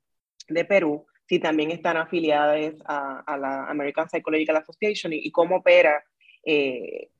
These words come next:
o sea, primero pensar, solamente hace cuatro meses atrás hubo esa disculpa pública. Entonces, ¿cómo opera la psicología peruana,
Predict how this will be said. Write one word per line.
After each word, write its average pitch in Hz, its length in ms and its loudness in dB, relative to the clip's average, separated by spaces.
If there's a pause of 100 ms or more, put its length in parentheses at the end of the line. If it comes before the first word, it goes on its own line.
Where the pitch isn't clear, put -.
(120)
o 170 60 -12
sea, 165 260 2
primero 170 280 4
pensar, 208 600 -2 (200)
solamente 175 1040 0
hace 160 460 -2 (580)
cuatro 170 400 -2
meses 175 360 -2
atrás 156 500 -2 (400)
hubo 175 320 2
esa 165 240 0
disculpa 156 500 0
pública. 160 480 -4
Entonces, 147 500 -6
¿cómo 196 280 -2
opera 190 500 4
la 151 140 0
psicología 151 880 -2
peruana, 160 420 -2